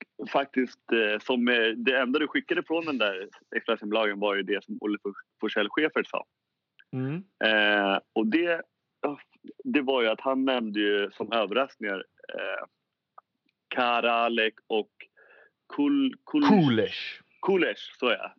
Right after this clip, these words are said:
Speaker 1: Eh, vänsternia från V V Kielce. Och
Speaker 2: Mm.
Speaker 1: just Vitryssland har, ja, inte så bred trupp, men har några väldigt fina gubbar. Eh, också en, eh, mittnia från Zaporozhye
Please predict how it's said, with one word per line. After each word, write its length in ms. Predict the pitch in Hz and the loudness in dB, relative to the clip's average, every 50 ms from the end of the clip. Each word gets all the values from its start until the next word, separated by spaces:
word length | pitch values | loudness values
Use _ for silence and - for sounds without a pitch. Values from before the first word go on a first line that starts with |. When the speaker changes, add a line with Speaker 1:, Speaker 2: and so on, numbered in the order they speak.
| - - | -6 -4
Speaker 1:
Eh, 80 | 110 104 | -2 0
vänsternia 580 | 117 113 110 - - 110 113 113 113 110 101 | 0 0 0 -2 -4 -6 -4 0 0 0 0
från 180 | - - 101 98 | -2 -6 -10 -8
V 100 | 98 104 | -6 -6
V 120 | 98 101 - | -6 -6 -2
Kielce. 360 | - 127 117 104 - - - - _ _ _ _ _ _ _ _ _ - - - | -2 -2 -2 -2 -4 -10 -18 -18 _ _ _ _ _ _ _ _ _ -20 -8 -2
Och 100 | - 120 | -2 0
Speaker 2:
Mm. 140 | 131 135 | 2 2
Speaker 1:
just 180 | 165 170 - - | 0 0 -2 -2
Vitryssland 600 | 131 151 147 120 - 156 190 190 - 165 139 120 | -2 -2 -2 -2 -2 -2 -2 0 0 -2 -2 -2
har, 340 | 123 156 170 165 151 135 113 _ _ _ _ _ - - _ _ _ _ - | -2 0 0 0 0 -2 -4 _ _ _ _ _ -20 -20 _ _ _ _ -4
ja, 220 | - 117 101 92 - _ - | -2 -2 -2 -4 -8 _ -2
inte 260 | 143 147 131 - 135 | -2 -2 -2 -2 -4
så 100 | - 160 | -4 -4
bred 480 | 139 107 - 165 165 160 147 120 110 - _ _ - | -2 0 2 2 2 2 0 -2 -4 -12 _ _ -8
trupp, 180 | - 107 95 - - | -6 -4 -6 -4 -4
men 160 | 110 117 117 | -2 -2 0
har 240 | 113 131 139 151 139 | 0 0 2 2 2
några 400 | 131 131 123 110 104 95 101 101 | 2 2 2 2 2 2 2 0
väldigt 600 | 98 - - 135 127 107 92 90 90 92 90 - - | -2 -4 -2 -2 -2 0 -2 -4 -6 -8 -10 -6 -4
fina 260 | - 104 92 92 90 | -2 -2 -2 -2 -4
gubbar. 460 | 90 101 98 90 95 117 117 101 - - - - _ - 110 | -2 -2 -2 -2 0 -2 -2 -2 -4 -12 -18 -12 _ -2 0
Eh, 280 | 107 107 104 104 104 - | 2 4 4 2 0 0
också 320 | - 127 120 - - 127 113 113 | -2 -4 -4 -4 -4 -4 0 0
en, 280 | 113 110 107 107 107 107 | 0 0 0 -2 -2 -2
eh, 100 | 104 101 | -2 -2
mittnia 720 | 104 117 120 120 _ _ - - 123 127 123 117 107 101 - | 0 -2 -2 -2 _ _ -4 0 2 2 4 2 2 0 -2
från 240 | - 101 98 98 - | -4 -6 -6 -6 -4
Zaporozhye 680 | - 110 - - 107 120 127 - - - - 101 98 | -4 -4 -2 0 0 -2 -2 -4 -6 -8 -8 -8 -8